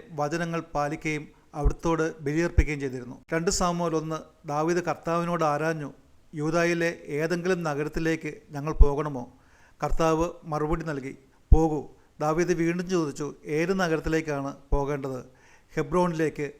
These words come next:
എന്ന് അവിടുന്ന് അരുൾ ചെയ്തു. കൊച്ചുകുട്ടികൾ പിതാവിനോട് ചോദിക്കുന്ന പോലെ തന്നെ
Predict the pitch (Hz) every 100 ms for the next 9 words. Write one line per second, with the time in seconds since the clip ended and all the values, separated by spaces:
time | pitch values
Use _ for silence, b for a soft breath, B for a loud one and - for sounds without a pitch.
0 | - 147 151 151 - 151 147 147 139 135
1 | 127 123 113 - - - - 214 185 175
2 | 180 175 - 147 170 175 185 190 170 165
3 | 170 165 170 156 151 143 139